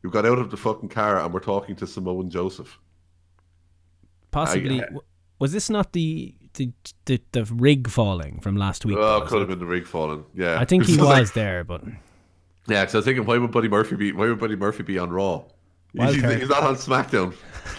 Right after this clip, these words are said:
Speaker 2: <laughs> Wouldn't it be funny if he got a match on Raw before SmackDown?
Speaker 1: Uh, it, it, it could well fucking, ah, no, I reckon, I reckon it's happening next week at this stage. I
Speaker 2: Yeah.
Speaker 1: reckon he's gonna, yeah. Which I'll be happy with,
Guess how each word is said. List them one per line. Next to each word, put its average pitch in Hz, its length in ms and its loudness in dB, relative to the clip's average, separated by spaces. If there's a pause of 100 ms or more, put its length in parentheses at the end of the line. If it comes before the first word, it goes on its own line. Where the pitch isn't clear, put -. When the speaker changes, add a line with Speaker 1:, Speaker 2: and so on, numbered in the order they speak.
(260)
Speaker 2:
<laughs> - 0 - (120)
Wouldn't 202 120 8
it 190 40 10
be 180 100 8
funny 208 240 6
if - 80 6
he 165 80 4
got 143 160 6
a 135 40 8
match 135 280 6
on 120 140 6
Raw 110 200 6
before 98 300 -4
SmackDown? 90 400 -6 (840)
Speaker 1:
Uh, 104 400 4
it, 131 80 -10
it, 160 220 -2
it 180 160 -2
could 196 160 0
well 175 140 2
fucking, 170 340 -4
ah, 123 240 4
no, 101 140 2
I 92 80 2
reckon, 95 420 -2
I 69 80 -6
reckon 90 280 -4
it's 80 120 -8
happening 82 380 -8
next 78 260 -10
week 67 160 -12
at 69 60 -14
this 71 160 -12
stage. 69 320 -10
I 73 40 -6
Speaker 2:
Yeah. 73 60 -2
Speaker 1:
reckon 76 240 -4
he's 73 120 -6
gonna, 69 360 -6 (160)
yeah. 71 220 -6 (680)
Which 202 160 2
I'll 185 80 4
be 135 100 4
happy 104 280 0
with, 73 240 -4